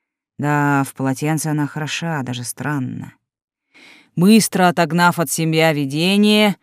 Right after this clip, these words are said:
которое существенно замедлило мыслительный процесс, отогнав кровь из головы и в иные места, дракон сосредоточился на поиске.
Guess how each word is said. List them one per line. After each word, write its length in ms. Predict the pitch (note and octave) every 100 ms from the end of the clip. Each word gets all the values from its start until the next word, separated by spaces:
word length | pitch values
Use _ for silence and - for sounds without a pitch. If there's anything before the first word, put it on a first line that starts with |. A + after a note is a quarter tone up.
| _ _ -
которое 440 | G3 G#3 G3 F#3+
существенно 720 | - F#3+ - G#3 F3 - F3
замедлило 520 | E3 F3 E3+ D#3+ D#3+ E3
мыслительный 560 | D#3+ - D#3 D#3+ D#3+
процесс, 560 | E3+ D#3 - E3 - - _ _ _ _
отогнав 600 | - C3+ E3 E3 F3 E3+ -
кровь 420 | E3+ E3+ F3 D#3+
из 140 | D3
головы 680 | C#3 D3+ D3+ D3+ F3+ A3 A3+
и 20 |
в 100 | G#3
иные 320 | G#3+ G#3+ G#3+
места, 440 | G#3 G#3 - G#3 G3+
дракон 520 | D3+ B2+ - F3 F#3+
сосредоточился 880 | F3+ E3+ E3 D3 C3+ C#3 C3+ C#3+ -
на 120 | C#3+
поиске. 500 | C3 A#2 - - -